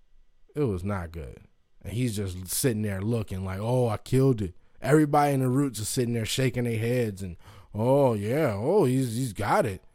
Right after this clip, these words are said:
Fuck outta here, man. I refuse. I refuse to go for that bullshit. Now,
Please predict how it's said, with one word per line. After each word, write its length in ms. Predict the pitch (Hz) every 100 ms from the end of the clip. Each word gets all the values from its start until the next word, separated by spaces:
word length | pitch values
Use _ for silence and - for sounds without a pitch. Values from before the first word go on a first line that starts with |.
| _ _ _ _ _ -
Fuck 280 | - 78
outta 200 | 76 73
here, 240 | 82 82 -
man. 300 | 60 65 82 - _ _ _ _ - - - -
I 60 | 95
refuse. 720 | 85 - 90 80 87 - - - - _ _ _ _ _ - - -
I 600 | 110 117 123 127 127 135
refuse 1500 | 120 117 120 - 98 107 113 98 87 82 80 80 80 - - - _ -
to 720 | - 110 98 95 92 90 90
go 200 | 92 101
for 100 | 95
that 200 | 95 92
bullshit. 520 | 90 73 76 - 78 - _ - _ - _ - _ _ - - - - - - - - - - - - - - - - - _ - - _ - - _ - _ _ -
Now, 400 | 143 147 98